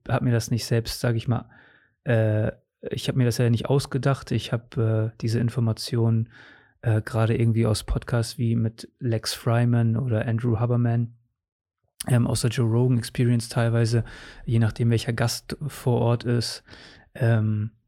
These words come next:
ja, also beschäftigt euch mit dem Thema, hinterfragt die Sachen kritisch, äh,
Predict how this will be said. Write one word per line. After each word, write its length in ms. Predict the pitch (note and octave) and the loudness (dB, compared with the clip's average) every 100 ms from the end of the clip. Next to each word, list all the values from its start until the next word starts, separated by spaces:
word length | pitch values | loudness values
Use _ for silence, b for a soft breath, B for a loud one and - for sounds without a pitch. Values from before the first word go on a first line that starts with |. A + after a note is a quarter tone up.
| _ _ _ - | _ _ _ -2
ja, 280 | A#2+ A#2 - _ _ | 0 0 -6 _ _
also 200 | - A2+ | 0 2
beschäftigt 560 | A2+ A#2 - C3 C#3 - | 2 0 -2 -4 -4 -2
euch 140 | B2+ | -2
mit 120 | A#2+ A#2 | 0 0
dem 140 | A2+ | -2
Thema, 480 | - C3 C3+ C3+ B B B B | 0 0 2 0 B B B B
hinterfragt 560 | B2+ A2 A#2+ - C3+ - | -4 0 0 0 0 0
die 60 | |
Sachen 300 | B2 B2+ B2 | 0 2 0
kritisch, 580 | - C#3+ - D3 C#3 - | 0 -2 0 -2 -2 -6
äh, 400 | D3+ B2+ A#2+ A#2 | -2 0 2 0